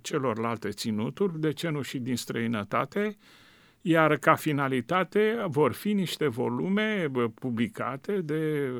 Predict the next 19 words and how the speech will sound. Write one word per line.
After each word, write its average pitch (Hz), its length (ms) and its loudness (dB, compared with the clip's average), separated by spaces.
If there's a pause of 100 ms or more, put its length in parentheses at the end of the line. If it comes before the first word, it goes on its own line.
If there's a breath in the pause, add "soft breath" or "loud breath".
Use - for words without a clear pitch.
(160)
cu 143 300 0
aceste 143 720 0 (840 soft breath)
texte 156 500 4
care 147 300 2
s-au, 139 440 2
uh, 113 440 0
citit 175 520 -2
cu, - 140 -10
și - 180 -6
cu 147 140 -4
manifestările 135 920 0
care 139 240 -2
au 131 100 -2
avut 123 280 -2
loc 135 220 -4
acolo. 113 460 -8 (720 soft breath)
Uh, 135 340 0 (240)
am, 190 240 6
uh, 151 640 2